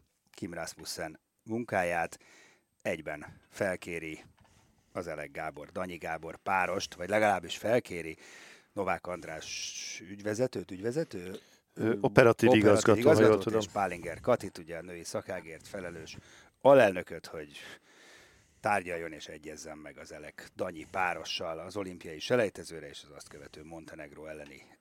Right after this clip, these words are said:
Speaker 1: Európa-bajnoki selejtezőkre. Ö, mondanám, hogy így legyen ötösöm a lottón. Én erre tippeltem egyébként, hogy ilyen döntés fog születni. Elég komoly viharokat kavart, ö, az elnökségnek ez a döntése,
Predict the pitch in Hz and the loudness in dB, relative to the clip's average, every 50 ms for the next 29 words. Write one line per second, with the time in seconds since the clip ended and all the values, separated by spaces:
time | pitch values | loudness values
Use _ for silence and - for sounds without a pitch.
0 | _ _ _ _ _ _ 98 92 87 82 80 - - 80 78 78 76 76 71 - | _ _ _ _ _ _ -8 -8 -8 -8 -12 -16 -16 -16 -14 -14 -14 -16 -18 -16
1 | - - - 92 85 80 76 - - 76 - 78 71 69 - - - 62 - - | -14 -8 -6 -6 -6 -6 -10 -10 -14 -16 -16 -16 -18 -18 -18 -18 -20 -20 -20 -20
2 | _ _ _ _ _ - - - - - _ - - _ _ _ _ _ _ _ | _ _ _ _ _ -20 -20 -20 -20 -20 _ -20 -20 _ _ _ _ _ _ _
3 | 143 143 135 139 135 135 135 131 131 - - - - - - 101 - - - _ | 8 10 10 12 12 10 10 8 6 4 -2 -6 -4 -2 -2 -2 -4 -8 -12 _
4 | _ _ - 117 113 98 95 90 85 80 82 87 87 87 80 78 82 78 78 78 | _ _ -6 -4 -4 -4 -6 -8 -10 -10 -12 -14 -14 -16 -16 -16 -16 -14 -16 -16
5 | 78 82 78 76 - - - - - - - - 90 85 82 80 78 - - - | -18 -18 -20 -20 -20 -20 -20 -20 -18 -16 -16 -16 -16 -16 -16 -16 -14 -14 -16 -16
6 | - - 117 110 107 - _ 131 139 151 139 113 95 92 95 90 87 - 82 - | -10 -4 -4 -4 -4 -2 _ 2 2 2 2 0 -2 -4 -4 -4 -4 -6 -10 -12
7 | - 80 - - 87 82 - 95 95 87 87 87 87 85 82 - - 90 85 - | -14 -16 -12 -10 -10 -10 -10 -10 -10 -10 -10 -10 -12 -12 -14 -12 -14 -14 -14 -14
8 | 101 90 90 92 90 87 87 85 95 90 92 92 - 92 85 - - - - 95 | -14 -14 -12 -10 -10 -10 -10 -10 -12 -12 -10 -10 -12 -10 -10 -10 -12 -12 -12 -12
9 | 90 - - - - 117 123 127 127 - 127 135 143 - - 147 143 127 101 - | -12 -12 -12 -8 -2 0 0 0 0 0 -2 -2 -2 0 2 4 4 4 4 2
10 | - 147 135 117 107 104 104 110 92 87 78 71 71 - 90 87 - - - - | 0 0 0 0 -2 -2 -4 -4 -6 -6 -8 -10 -12 -12 -12 -12 -12 -12 -14 -14
11 | - - - - - - _ _ - 123 113 98 95 92 90 85 - - - - | -14 -14 -16 -18 -20 -20 _ _ 0 0 0 2 0 -2 -4 -6 -8 -16 -20 -20
12 | _ _ _ - 104 98 95 92 92 90 90 92 90 92 101 95 92 92 87 - | _ _ _ -12 -10 -8 -8 -6 -6 -8 -8 -10 -10 -8 -8 -8 -8 -10 -12 -12
13 | - 92 90 85 87 - - 101 90 92 90 87 85 - - - - - - - | -12 -12 -12 -14 -14 -12 -12 -12 -8 -8 -8 -8 -8 -10 -16 -20 -20 -20 -20 -20
14 | - - _ _ _ _ 104 117 123 127 120 - 117 107 101 - - 117 120 135 | -20 -20 _ _ _ _ -2 -2 0 0 -2 -2 -4 -4 -4 -2 0 2 2 2
15 | 131 | 0